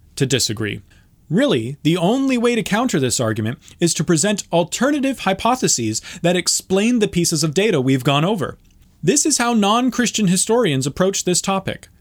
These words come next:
because they aren't Christians, so they obviously don't believe Jesus actually rose from the dead. However, they do agree with the historical facts about the matter,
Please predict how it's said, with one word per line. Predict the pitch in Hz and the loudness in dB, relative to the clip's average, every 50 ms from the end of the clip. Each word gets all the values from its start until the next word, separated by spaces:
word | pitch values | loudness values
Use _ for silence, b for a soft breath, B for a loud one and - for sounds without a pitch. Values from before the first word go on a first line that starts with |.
| - - | -8 -4
because | 170 156 - 170 180 175 160 | -4 -2 0 0 0 0 0
they | 185 185 180 190 - | 0 0 0 0 0
aren't | 143 127 147 208 - - | -2 -2 -2 -2 -4 -4
Christians, | - 262 247 - - - 135 110 117 135 - - B B B B | -2 -2 0 0 0 -2 -4 -4 -2 -4 -4 -6 B B B B
so | - - 151 | -2 0 0
they | 139 165 - - - | 2 0 -2 -2 -2
obviously | 135 139 160 170 185 202 208 190 - 214 208 165 | -2 0 0 0 0 0 0 -2 -2 -2 -2 0
don't | 143 160 185 196 190 | 2 2 0 0 0
believe | 180 175 196 208 196 160 - | 0 2 2 2 0 0 0
Jesus | - 156 160 151 156 - - | 0 0 2 2 0 0 0
actually | 135 151 160 - - 175 175 | 0 0 -2 -2 0 0 2
rose | 170 156 135 131 127 - | 2 2 2 2 0 0
from | - 135 | -2 -2
the | 135 135 | 0 0
dead. | 175 196 131 - - - _ _ _ B B B B B B | 0 0 0 -2 -6 -16 _ _ _ B B B B B B
However, | B 180 190 226 285 277 156 120 120 117 B B B | B 0 2 2 2 2 0 -2 -4 -4 B B B
they | 151 151 160 165 | 0 2 2 2
do | 151 135 135 185 220 240 247 240 - | 2 0 0 2 2 2 0 0 0
agree | 220 220 190 180 240 254 196 156 | -2 -2 0 0 0 2 2 0
with | 147 143 151 147 - | 0 0 -2 -2 -2
the | 151 | -2
historical | 135 151 - - 175 147 147 175 175 - 196 | -2 -2 0 0 2 2 2 2 0 -2 -4
facts | - - 226 233 233 - - | -2 0 -2 -2 -2 -2 -4
about | 139 117 127 127 - | -2 -2 -2 -2 -2
the | 151 | 0
matter, | 147 185 226 226 135 98 - | 0 0 0 0 -2 -4 -8